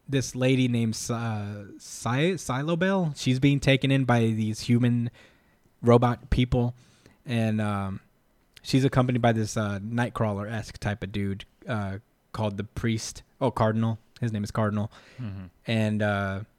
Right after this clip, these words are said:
Speaker 1: you know, they're, they're just debating on whether they're gonna save her or not. And Colossus and, um, Rasputin is like,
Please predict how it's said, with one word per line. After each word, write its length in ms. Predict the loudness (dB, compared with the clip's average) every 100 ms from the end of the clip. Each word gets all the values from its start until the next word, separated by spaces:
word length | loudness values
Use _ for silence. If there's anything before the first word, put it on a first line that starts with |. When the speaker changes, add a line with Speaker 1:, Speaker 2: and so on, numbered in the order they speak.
| _ -6
Speaker 1:
you 80 | -4
know, 100 | 0
they're, 180 | 0
they're 460 | 2 2 2 2 -2 -8 -12 -2
just 240 | -2 2
debating 320 | 4 4 6
on 100 | 6
whether 200 | 6 4
they're 100 | 4
gonna 200 | 2 0
save 260 | 0 0 2
her 160 | 2 2
or 60 |
not. 280 | 0 -2 -2
And 240 | -4 -6 -10
Colossus 440 | -6 -2 -2 -2
and, 180 | -4 -4
um, 360 | -4 -6 -10 -4
Rasputin 460 | -2 0 0 -2
is 160 | -4 -6
like, 160 | -6